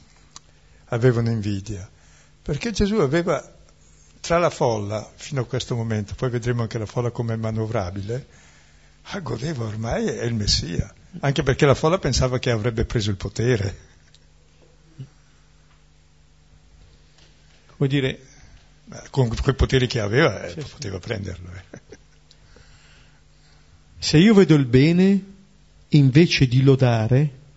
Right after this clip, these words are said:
Speaker 2: soffro. Come dire, perché è come se il bene che c'è nell'altra persona la sento come una minaccia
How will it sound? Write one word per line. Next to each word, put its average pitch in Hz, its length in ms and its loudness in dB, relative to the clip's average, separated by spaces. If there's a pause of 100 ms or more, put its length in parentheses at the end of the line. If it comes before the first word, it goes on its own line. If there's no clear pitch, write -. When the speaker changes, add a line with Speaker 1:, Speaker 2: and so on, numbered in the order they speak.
(300)
Speaker 2:
soffro. - 680 -2 (1300)
Come 156 180 -4
dire, 139 260 0
perché 143 680 4 (420)
è 151 140 2
come 185 280 6
se 160 520 2 (600)
il 139 160 6
bene 180 280 6
che 165 120 2
c'è 170 140 2
nell'altra 165 400 4
persona 180 360 2
la 180 80 4
sento 156 240 -2
come 151 200 4
una 147 120 4
minaccia 143 720 2